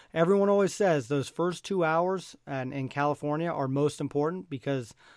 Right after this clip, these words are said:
a lot of the locals don't like to go at nine A M or whenever the park opens. So we got a lot done, and I'm glad we did. So rope dropping there is probably even more key than Florida.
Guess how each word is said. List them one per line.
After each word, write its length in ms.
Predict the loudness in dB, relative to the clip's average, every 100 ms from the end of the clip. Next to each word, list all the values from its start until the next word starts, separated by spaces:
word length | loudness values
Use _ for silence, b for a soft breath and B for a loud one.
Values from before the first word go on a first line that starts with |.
| b
a 40 | 0
lot 120 | 0
of 60 | 0
the 80 |
locals 540 | 0 0 0 0 -2 -2
don't 260 | -2 -2
like 160 | -2 -4
to 100 | -2
go 320 | 0 2 0
at 140 | -2 -2
nine 240 | -2 -2
A 160 | 0 0
M 180 | -2
or 100 | -2
whenever 280 | -2 -2 -4
the 80 | -4
park 280 | -2 -2 0
opens. 520 | -2 -2 -4 -6 -10 b b b
So 400 | -8 0 2 4
we 240 | 2 2 2
got 160 | 4
a 60 | 4
lot 280 | 4 2 2
done, 460 | 2 2 0 -4 -12 _ -8
and 100 | -4
I'm 120 | -4
glad 420 | -4 -2 2 2
we 140 | 0 -2
did. 320 | -4 -6 -8
So 160 | -8 -4
rope 280 | -2 -2
dropping 580 | 0 -2 0 0 0 -4 _
there 440 | -12 -4 -2 0 -2
is 280 | -4 -8 -14 b b b
probably 280 | 2 4 2
even 180 | 2 2
more 200 | 2 0
key 280 | -2 -2 -2
than 160 | -4
Florida. 500 | -6 -6 -6 -8 -12